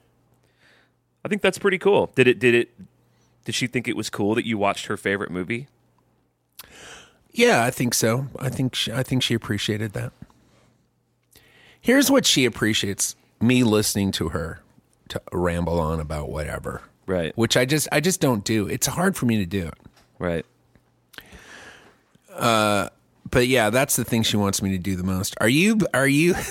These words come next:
Speaker 2: <laughs> what's going on? What's
Speaker 1: Uh,
Speaker 2: going
Speaker 1: my
Speaker 2: on
Speaker 1: wife
Speaker 2: there?
Speaker 1: just came into the door. I'm doing a podcast with Bob.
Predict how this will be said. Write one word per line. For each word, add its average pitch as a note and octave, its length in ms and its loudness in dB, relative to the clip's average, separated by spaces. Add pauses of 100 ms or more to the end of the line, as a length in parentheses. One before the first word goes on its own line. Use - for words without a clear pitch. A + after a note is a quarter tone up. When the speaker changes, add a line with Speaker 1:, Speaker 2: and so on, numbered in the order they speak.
(140)
Speaker 2:
<laughs> - 340 -20
what's - 180 -6
going G3+ 280 -4
on? - 60 -6 (340)
What's - 160 -10
Speaker 1:
Uh, A#2 140 0
Speaker 2:
going A2 100 0
Speaker 1:
my A#2 80 4
Speaker 2:
on A2+ 80 4
Speaker 1:
wife A2+ 180 6
Speaker 2:
there? A2+ 100 -8
Speaker 1:
just - 240 -4
came F#2 280 -6
into F2 220 -8
the E2+ 120 -10
door. F2 380 -6
I'm G#2 120 -16
doing A#2 200 -10
a G2+ 40 -14
podcast F#2+ 520 -10
with E2 140 -20
Bob. E2+ 260 -14